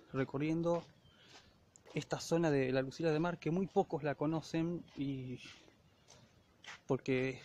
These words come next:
prácticamente no es que está en su, en una zona céntrica, sino que tenés que ir a una zona bos-, ah, tenés que estar cerca del bosque, primero ir al bosque de la Lucila del Mar, y, y te podés en-, y cerca de este bosque te podés encontrar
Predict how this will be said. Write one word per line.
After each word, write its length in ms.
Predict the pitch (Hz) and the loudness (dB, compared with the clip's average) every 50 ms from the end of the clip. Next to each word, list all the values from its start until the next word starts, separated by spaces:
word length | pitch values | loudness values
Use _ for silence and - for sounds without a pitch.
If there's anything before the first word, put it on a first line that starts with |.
| - | 0
prácticamente 580 | - 160 - - 143 - 151 156 165 151 - 147 | 2 2 2 2 4 4 6 6 6 6 6 8
no 80 | 147 156 | 8 6
es 100 | 147 - | 6 4
que 80 | - | 0
está 220 | 143 - - - 151 | -4 0 2 2 2
en 80 | 143 | 2
su, 120 | 131 - 143 | 2 0 0
en 340 | 139 135 139 147 139 127 135 | 2 4 4 4 4 4 4
una 140 | 147 139 | 4 4
zona 260 | 135 - 156 147 143 135 | 2 2 0 0 0 0
céntrica, 520 | - 160 165 151 - 156 - 147 143 135 | 2 2 2 2 0 0 2 2 2 2
sino 260 | 123 - 143 147 147 | 2 0 0 0 2
que 220 | - - 139 131 120 | 2 0 0 0 0
tenés 240 | - 131 135 139 | 0 0 0 0
que 80 | - 151 | 0 0
ir 60 | 143 143 | 2 2
a 20 | |
una 160 | 143 139 135 | 2 2 2
zona 300 | 131 - 147 143 139 131 | 2 2 2 2 2 2
bos-, 220 | 123 127 127 - - - _ - - - - - - - - - - | 0 -2 -4 -6 -12 -20 _ -20 -20 -20 -20 -20 -20 -20 -14 -4 0
ah, 180 | 123 131 131 | 2 2 2
tenés 300 | 131 - 147 139 151 147 | 2 2 2 2 2 2
que 120 | - 156 143 | 2 2 2
estar 240 | 135 - - 151 | 2 4 2 2
cerca 320 | - - 165 156 - 160 143 | 4 4 4 4 6 6 6
del 100 | 143 143 | 6 6
bosque, 260 | 156 151 - - 147 | 4 2 2 0 0
primero 300 | - 135 135 143 143 143 | 2 2 2 4 2 2
ir 80 | 139 139 | 2 2
al 80 | 135 | 2
bosque 220 | 143 143 - - 143 | 2 2 2 0 0
de 80 | 135 | 0
la 60 | 131 | 0
Lucila 300 | 127 123 - - 147 143 | -2 -2 -2 0 0 2
del 120 | 135 127 131 | 2 2 0
Mar, 320 | 135 139 143 147 156 165 - - - - - - - _ - | 0 0 0 0 -2 -4 -8 -14 -20 -20 -20 -20 -20 _ -4
y, 320 | 127 147 143 135 - - | 0 2 2 2 2 0
y 60 | 135 | -2
te 120 | - - 139 | -2 -2 0
podés 260 | - 147 147 - 160 | 2 0 2 2 2
en-, 80 | 147 - | 0 2
y 260 | - 139 139 135 131 | 0 -2 0 0 -2
cerca 300 | 127 - - 160 143 156 | 0 2 2 4 6 6
de 140 | 147 143 139 | 6 6 6
este 200 | - - - 156 | 4 4 4 6
bosque 340 | 139 151 165 - - - 151 | 6 6 6 6 2 0 0
te 140 | - 139 131 | 2 0 0
podés 240 | - 147 139 - 160 | 0 0 0 2 2
encontrar 600 | 147 135 - 139 127 120 - 147 151 156 156 | 2 2 2 -2 -4 -2 -2 -2 -2 -2 -4